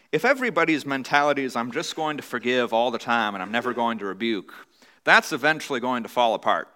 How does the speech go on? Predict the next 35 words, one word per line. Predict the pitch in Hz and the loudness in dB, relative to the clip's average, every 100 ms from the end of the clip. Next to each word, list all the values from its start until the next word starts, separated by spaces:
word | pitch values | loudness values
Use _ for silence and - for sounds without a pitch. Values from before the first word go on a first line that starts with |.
| _ _ _ _ _ _ | _ _ _ _ _ _
I | 107 | -4
don't | 147 | -4
know | 156 156 | -2 -4
if | 147 | -2
you've | 143 | -4
realized | 139 165 127 110 - | 0 2 2 2 -2
that | 101 92 | -4 -4
or | |
not, | 92 85 - | -6 -8 -8
but | - | 4
that's | 131 151 120 | 4 4 -2
eventually | 117 127 - 120 | -4 -4 -4 -6
going | 110 98 | -6 -8
to | 85 | -2
fall | 117 120 | 0 0
apart. | 117 107 76 _ _ _ _ _ _ _ _ _ | 0 -4 -4 _ _ _ _ _ _ _ _ _
That | 95 90 | -6 -6
isn't | - 123 139 - | -6 -6 -8 -6
going | 117 117 110 | -4 -4 -4
to | |
work. | 101 104 69 - - _ _ _ _ _ _ _ _ _ _ _ _ _ - - - - - | -2 -2 -4 -12 -20 _ _ _ _ _ _ _ _ _ _ _ _ _ -20 -20 -20 -14 -2
Um, | 104 104 101 92 - _ _ _ _ _ _ _ | 0 0 -4 -8 -18 _ _ _ _ _ _ _
and, | 123 | -6
you | 127 | -4
know, | 123 117 | -4 -6
we | 117 127 139 | -8 -2 4
are | 151 156 | 4 4
told | - 147 151 123 | 2 -2 -2 -2
in | |
the | 117 | -4
scripture | 113 - 185 - 123 | -6 -6 -6 -4 -6
to | 123 139 | -4 -4
rebuke | 135 120 220 117 | -2 -4 -6 -6
one | 113 101 | -6 -6
another. | 98 87 - | -6 -8 -10